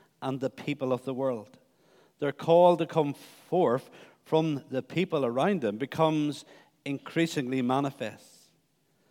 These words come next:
By mourning, Jesus, of course, means doing without what the world calls peace and prosperity. He means refusing to be in tune with the world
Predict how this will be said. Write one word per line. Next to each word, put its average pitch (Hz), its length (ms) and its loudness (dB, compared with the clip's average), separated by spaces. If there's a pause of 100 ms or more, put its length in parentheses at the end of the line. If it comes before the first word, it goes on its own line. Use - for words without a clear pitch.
(360)
By 143 160 0
mourning, 185 500 2
Jesus, 165 500 0
of 160 200 -4
course, 156 340 0
means 147 400 -2 (260)
doing 196 380 4
without 160 460 2
what 156 200 -2
the 151 120 -2
world 135 600 2
calls 113 480 -2
peace - 440 -6
and 113 140 -6
prosperity. 107 600 -10 (300)
He 165 160 0
means 196 460 2 (200)
refusing 202 720 0
to 190 100 0
be 165 480 0
in 160 240 -2
tune 214 640 -2
with 117 200 -6
the 127 100 -4
world 143 500 2